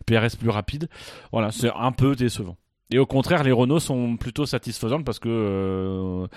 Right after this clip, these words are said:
euh, la team, euh, Je juge très vite des performances au soir des essais libres, avait considéré que, euh, Re-, Renault serait, serait à la rue ce week-end.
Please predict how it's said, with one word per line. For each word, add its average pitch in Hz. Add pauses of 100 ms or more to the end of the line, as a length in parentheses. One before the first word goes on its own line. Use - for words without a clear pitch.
(400)
euh, 78 (320)
la 104
team, 135
euh, 107
Je 113
juge 113
très 127
vite 120
des 110
performances 113
au 107
soir 110
des 101
essais 101
libres, 113
avait 95
considéré 101
que, 113
euh, 87 (240)
Re-, 85
Renault 98
serait, 90
serait -
à 92
la 92
rue 101
ce -
week-end. 95